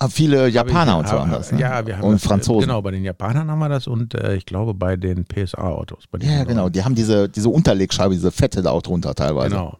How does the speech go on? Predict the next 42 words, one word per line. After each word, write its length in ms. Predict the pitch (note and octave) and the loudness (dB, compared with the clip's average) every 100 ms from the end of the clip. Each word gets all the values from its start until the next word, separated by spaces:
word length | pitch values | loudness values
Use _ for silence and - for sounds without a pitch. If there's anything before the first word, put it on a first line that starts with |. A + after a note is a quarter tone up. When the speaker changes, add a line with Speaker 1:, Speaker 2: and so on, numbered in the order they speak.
| - | -8
Speaker 2:
bei 80 | |
diesen 260 | F#2 F#2 F2+ - | -6 -4 -6 -4
Piss-A-Autos. 1400 | - C#3+ - - - G2 A2 A2 G2+ E2 G2 - - - _ _ _ | -2 -2 -6 -14 -4 -2 0 -2 -4 -8 -10 -10 -12 -16 _ _ _
Speaker 1:
Ja. 220 | G2 C3 G#2+ | 0 2 0
<laughs> 40 | - B2 - - - - - - - - - - - - - | -4 -6 -8 -12 -12 -12 -14 -20 -20 -20 -20 -20 -20 -20 -2
Ja, 120 | - | 2
aber 100 | E3+ | 4
das 160 | G#2+ F#2+ | 2 2
ist 80 | - | -2
echt 100 | - | 0
verrückt, 360 | D#3 - - | -2 -2 -4
ne? 220 | - D#2 D#3 _ _ _ - | -4 -2 -4 _ _ _ -4
Aber 220 | A2 A#2 G2+ _ _ _ _ _ - | 0 0 -2 _ _ _ _ _ -10
ja, 220 | A2 E3 | -2 0
die 260 | A2+ G2 A#2+ | -2 0 2
meisten, 380 | G#2+ C#3 - A2+ | 4 2 0 -2
guck 140 | - | 0
dir 100 | C3 | 2
doch 80 | B2 | 4
das 140 | B2 | 0
Bordwerkzeug 680 | - B2 - A#2+ - G#2+ G#2 | 0 0 2 0 2 0 0
an. 260 | - G2 - - | -2 -2 -6 -8
Und 120 | F2 | 0
dann, 180 | F#2+ A#2 | 2 2
äh, 600 | - A#2+ A2 G#2 G2+ D#2 | 2 2 4 4 4 0
kriegst 260 | - C3+ - | -2 -2 2
du 60 | A2+ | 2
noch 160 | A2+ | 2
im 160 | G2+ A2 | 2 0
Baumarkt 420 | F#2+ D3 D3 C#3+ | 2 2 0 0
hier 100 | A#2 | 2
so 80 | G#2+ | 2
einen 60 | |
Drehmomentschlüssel 680 | G2 A2+ D3 D3+ D3 D3+ D#3 | 2 4 4 2 2 2 2
für 120 | D3 G#2+ | 0 -2
dreißig 380 | G2+ A2+ A#2 G2 | 0 0 0 -2
Euro. 360 | F#2 A2+ F3+ - _ - - _ | 0 0 -2 -4 _ -20 -20 _
Ja, 120 | G2 | -4
was 120 | G2 | -2
soll 140 | G#2 G2+ | -2 0
der 120 | F2 | -2
können? 340 | - F3+ A#2+ | 0 0 0